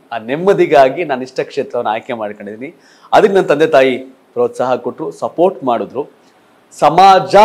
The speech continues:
ಅಂತ ನೋಡಿದಾಗ ನಾವು ಯಾವ್ದನ್ನೂ ಮಾಡ್ಲಿಕ್ಕೆ ಸಾಧ್ಯ ಇಲ್ಲ. ಎಲ್ಲವನ್ನೂ ಕೂಡ ಸಮಾಜ ಮಾತಾಡುತ್ತೆ. ಆದ್ರೆ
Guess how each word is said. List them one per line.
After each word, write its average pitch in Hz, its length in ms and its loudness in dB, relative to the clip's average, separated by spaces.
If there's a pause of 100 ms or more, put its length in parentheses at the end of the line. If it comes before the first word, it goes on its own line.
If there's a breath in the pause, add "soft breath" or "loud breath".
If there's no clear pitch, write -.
(360)
ಅಂತ 160 240 -2
ನೋಡಿದಾಗ 131 500 0
ನಾವು 143 200 -2
ಯಾವ್ದನ್ನೂ 127 240 -2
ಮಾಡ್ಲಿಕ್ಕೆ 110 320 -8
ಸಾಧ್ಯ 95 260 -12
ಇಲ್ಲ. 82 160 -16 (1300)
ಎಲ್ಲವನ್ನೂ 151 400 2
ಕೂಡ 170 140 -2
ಸಮಾಜ 127 380 -4
ಮಾತಾಡುತ್ತೆ. 101 720 -12
ಆದ್ರೆ 98 360 -12